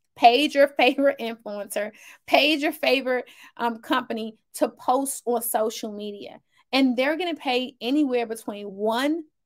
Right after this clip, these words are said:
to ten grand. There are pages out there that are charging crazy numbers, all right? Y'all, send your face. Go look at your favorite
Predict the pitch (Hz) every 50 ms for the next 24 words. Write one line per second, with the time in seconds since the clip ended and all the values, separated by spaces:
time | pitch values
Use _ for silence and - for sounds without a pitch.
0 | _ _ _ _ _ _ _ - - - 320 277 277 269 262 254 240 - _ _
1 | - - - 277 302 294 285 277 226 214 214 226 262 277 277 - - 208 214 208
2 | 214 240 262 262 - - 262 277 285 254 277 269 - - 214 220 247 269 - 226
3 | 233 220 214 208 208 _ _ _ _ - 214 220 220 208 226 226 - - 247 226
4 | 233 233 226 233 220 214 214 208 208 - _ _ - - - 277 262 262 277 277
5 | 277 240 247 226 214 214 214 214 214 - 110 - - - - _ _ 196 196 202
6 | 190 196 208 226 240 240 _ _ _ _ _ _ _ 214 226 240 277 277 269 -
7 | - 254 - - - 320 330 311 320 320 320 - 285 294 - - - - - -
8 | - 233 226 220 269 339 466 453 453 427 427 - 294 - 330 277 277 - 277 269
9 | 285 285 254 262 254 240 -